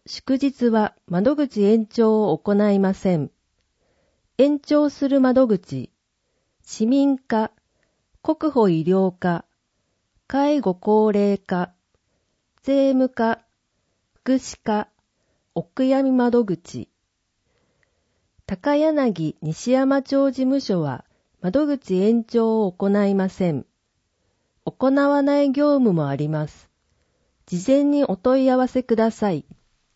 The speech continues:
問い合わせ市民課。電話二一の二二零零。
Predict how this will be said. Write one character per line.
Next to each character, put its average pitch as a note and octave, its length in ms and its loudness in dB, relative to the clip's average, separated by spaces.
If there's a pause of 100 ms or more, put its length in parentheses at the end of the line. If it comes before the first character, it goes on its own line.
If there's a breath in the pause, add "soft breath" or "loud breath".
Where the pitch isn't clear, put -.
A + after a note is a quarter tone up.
(840)
問 C#4 240 2
い C4+ 80 0
合 C4 100 0
わ C4 120 0
せ A#3+ 320 -4
市 - 260 -4
民 A#3+ 240 4
課。 A3 300 -4 (720)
電 C4 300 4
話 A#3+ 220 0 (360)
二 C#4 360 2
一 B3 260 -2
の A#3 280 2
二 C#4 340 0
二 C#4 280 2
零 F#3+ 260 0
零。 E3+ 320 -2